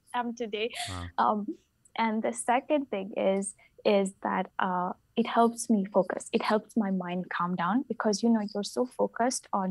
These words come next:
Speaker 1: doing these different poses and giving your one hundred percent into that, that you forget about everything else. And then there's journaling, okay? And then that is,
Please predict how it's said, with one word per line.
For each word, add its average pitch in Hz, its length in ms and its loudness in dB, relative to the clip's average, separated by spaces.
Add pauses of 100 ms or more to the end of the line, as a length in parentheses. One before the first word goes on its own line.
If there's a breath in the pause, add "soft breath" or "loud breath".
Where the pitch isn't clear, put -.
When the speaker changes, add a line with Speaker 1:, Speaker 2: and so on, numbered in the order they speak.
(120)
Speaker 1:
doing 196 300 2
these 190 160 0
different 185 460 -6
poses 185 360 2
and 190 140 -6
giving 196 280 -2
your 180 140 -2
one 180 200 -4
hundred 180 300 -6
percent - 380 -8
into 208 280 -6
that, - 200 4 (380 loud breath)
that 220 100 6
you 220 140 8
forget 190 320 0
about - 260 0
everything - 460 -4
else. - 260 -8 (840 soft breath)
And 254 120 10
then 311 160 12
there's 220 220 8
journaling, 185 540 0 (500)
okay? 202 320 2 (480)
And 220 160 6
then 214 140 6
that 226 200 6
is, 247 360 6